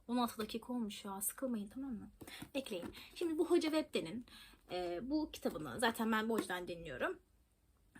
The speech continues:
Aldım. Arkadaşlar bu nasıl biliyor musunuz? Şimdi göstereyim size.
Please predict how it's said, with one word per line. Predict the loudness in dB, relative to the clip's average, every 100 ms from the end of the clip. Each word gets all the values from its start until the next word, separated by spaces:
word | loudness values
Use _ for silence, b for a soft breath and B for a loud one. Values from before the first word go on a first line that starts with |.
| 4
Aldım. | 6 6 2
Arkadaşlar | 2 2 0 2
bu | 4
nasıl | 4 4
biliyor | 0 0
musunuz? | -4 -6 -8 -10 _ _ -12
Şimdi | -10 -10 -12 -16 -8
göstereyim | -8 -6 -6 -6 -6
size. | -6